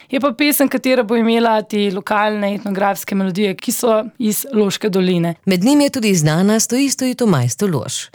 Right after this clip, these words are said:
Speaker 2: Končajmo z vabiloma. Pridite torej na slavnostni koncert Pihalnega orkestra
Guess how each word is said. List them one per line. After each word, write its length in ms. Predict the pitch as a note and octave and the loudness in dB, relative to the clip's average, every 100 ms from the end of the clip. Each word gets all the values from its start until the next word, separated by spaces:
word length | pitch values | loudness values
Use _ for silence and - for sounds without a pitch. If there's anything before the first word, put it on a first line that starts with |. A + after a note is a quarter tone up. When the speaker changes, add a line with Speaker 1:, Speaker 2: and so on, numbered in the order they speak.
| - - - | -20 -20 -2
Speaker 2:
Končajmo 500 | G3+ C4 C#4+ B3 F#3+ | 0 2 2 2 2
z 100 | C#3+ | 0
vabiloma. 540 | D3+ A#2 B2 F2+ - C#3+ - _ - - - _ - | -2 -4 -8 -8 -8 -10 -18 _ -18 -16 -20 _ -2
Pridite 400 | D#4 B3 - F3+ | -2 0 -2 0
torej 340 | A3 B3 A#3+ | 2 2 4
na 120 | F#3 E3+ | 4 2
slavnostni 600 | - A#2+ A#2+ C3+ - C#3 | 0 0 0 0 0 -2
koncert 560 | C3 C3 E3 A3+ C#4 - | 0 0 2 0 -2 -8
Pihalnega 540 | B3 A3+ A3 G#3+ F#3 | -4 -2 0 0 0
orkestra 540 | F#3 - E3+ F3+ D#3+ | -2 -2 -2 -2 -2